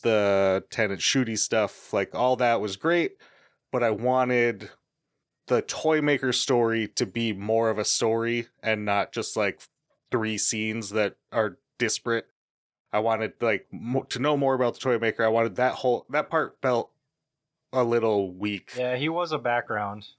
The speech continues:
Speaker 2: It,
Speaker 1: Yeah,
Speaker 2: yeah.
Speaker 1: I just, I just wanted more out of that part of it, and clearly R T D was not interested in that.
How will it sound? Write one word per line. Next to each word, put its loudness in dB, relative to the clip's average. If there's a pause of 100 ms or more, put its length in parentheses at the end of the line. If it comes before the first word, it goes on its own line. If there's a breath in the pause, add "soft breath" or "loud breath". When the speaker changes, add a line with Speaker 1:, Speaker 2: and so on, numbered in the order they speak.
(120)
Speaker 2:
It, -12 (380)
Speaker 1:
Yeah, 0
Speaker 2:
yeah. -4
Speaker 1:
I -2
just, -6
I -2
just -4
wanted 0
more 0
out 0
of -2
that 0
part 2
of 2
it, 0 (520)
and 0
clearly 0
R 0
T -6
D -2 (680)
was -2
not 2
interested -2
in -4
that. 0